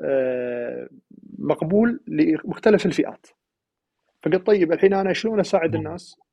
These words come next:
Speaker 1: آه، وراح أقدر أساعدهم، آه، بالتقلبات اللي
Speaker 2: مم.
Speaker 1: قاعد تصير معانا الحين، طريقة ال-، العمل اللي قاعد تصير، شلون أنا أخذ هذا ال-، ال-،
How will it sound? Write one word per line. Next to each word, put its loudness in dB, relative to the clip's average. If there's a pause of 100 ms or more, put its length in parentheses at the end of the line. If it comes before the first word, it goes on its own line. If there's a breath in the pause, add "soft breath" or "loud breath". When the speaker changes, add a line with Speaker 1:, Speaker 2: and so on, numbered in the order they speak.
(1200)
Speaker 1:
آه، 2
وراح 2
أقدر 2
أساعدهم، 0 (760)
آه، 0
بالتقلبات 2
اللي 0
Speaker 2:
مم. 2
Speaker 1:
قاعد -2
تصير -2
معانا -2
الحين، -2
طريقة -4 (100)
ال-، -4
العمل 2
اللي 0
قاعد 0
تصير، -6 (220)
شلون 2
أنا 4
أخذ 0
هذا 4
ال-، 4
ال-، -10